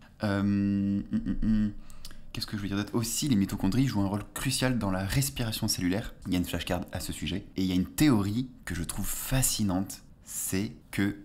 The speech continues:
les mitochondries sont des anciennes bactéries. Et, euh, ça remet en question leur importance, mais dans le bon sens.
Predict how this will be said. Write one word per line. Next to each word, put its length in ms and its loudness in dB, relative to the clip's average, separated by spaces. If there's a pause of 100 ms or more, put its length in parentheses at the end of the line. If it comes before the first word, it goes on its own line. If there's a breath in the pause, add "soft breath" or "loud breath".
(120)
les 160 2
mitochondries 720 2 (360)
sont 340 -2 (120)
des 300 -2
anciennes 380 4
bactéries. 560 -4 (120)
Et, 380 2
euh, 560 -2 (460)
ça 180 -2
remet 160 4
en 80 4
question 300 0
leur 100 4
importance, 720 0
mais 240 6
dans 140 4
le 40 4
bon 140 2
sens. 440 -4